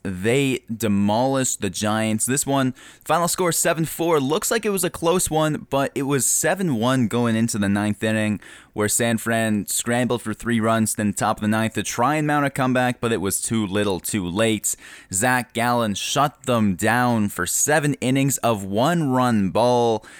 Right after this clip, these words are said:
He made one mistake. It was a pitch to Evan Longoria that he pulled down the left field line for a solo shot. Other than that, nothing against Zach Gallen. He gets the record we talked about multiple times on the show. The most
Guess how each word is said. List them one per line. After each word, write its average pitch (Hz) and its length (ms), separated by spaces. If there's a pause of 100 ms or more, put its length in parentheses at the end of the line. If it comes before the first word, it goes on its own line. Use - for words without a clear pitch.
(180)
He 113 120
made 117 220
one 123 300
mistake. 156 440
It 113 100
was 92 120
a 95 60
pitch 117 300
to 101 80
Evan 110 180
Longoria 113 580
that 92 200
he 113 180
pulled 117 480
down 117 400
the 110 80
left 110 260
field 113 260
line 107 300
for 104 160
a 95 60
solo 127 420
shot. 117 480 (440)
Other 175 180
than 175 160
that, 156 340 (220)
nothing 117 400
against 95 340
Zach 92 300
Gallen. 92 400
He 104 280
gets 117 480
the 123 180
record 107 340
we 98 140
talked 101 340
about 92 220
multiple 104 500
times 104 320
on 98 60
the 95 80
show. 98 400 (360)
The 104 140
most 113 720